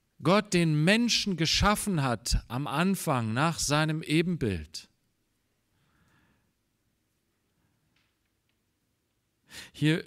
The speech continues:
wird vom Schöpfer gesprochen, von dem, der den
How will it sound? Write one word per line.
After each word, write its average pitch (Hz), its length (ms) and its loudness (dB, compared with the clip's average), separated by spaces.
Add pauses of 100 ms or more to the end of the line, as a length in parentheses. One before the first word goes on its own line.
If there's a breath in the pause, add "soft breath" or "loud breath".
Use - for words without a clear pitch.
wird 147 400 0
vom 147 260 -2
Schöpfer 113 720 -4 (140)
gesprochen, 90 640 -8
von 110 200 -8
dem, 151 440 -2 (480 loud breath)
der 110 100 -4
den 107 220 -4